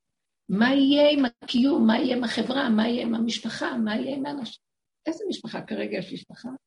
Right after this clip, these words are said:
כרגע שאני חושבת, יש מישהו על ידי, יש עולם, אין כלום. הכל במוח שלי. זה המוח של הכל יכול של עץ הדת,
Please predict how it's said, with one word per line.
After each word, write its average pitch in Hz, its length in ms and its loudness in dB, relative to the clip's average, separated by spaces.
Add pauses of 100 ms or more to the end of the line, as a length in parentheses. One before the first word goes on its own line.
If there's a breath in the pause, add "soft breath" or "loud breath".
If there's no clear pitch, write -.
(100)
כרגע 214 340 -6
שאני 233 320 -10
חושבת, - 360 -14
יש 220 180 -8
מישהו - 260 -4
על 202 120 -8
ידי, 190 160 -8
יש 214 200 -4
עולם, 233 240 -2
אין 339 280 -6
כלום. 320 200 0 (260 loud breath)
הכל 349 180 -2
במוח 415 420 -4
שלי. 170 320 -6 (720)
זה 269 240 0 (360)
המוח 208 580 -4
של - 340 -4
הכל 175 360 -2
יכול 214 340 -2
של 220 220 -4
עץ 185 180 -8
הדת, 175 360 -8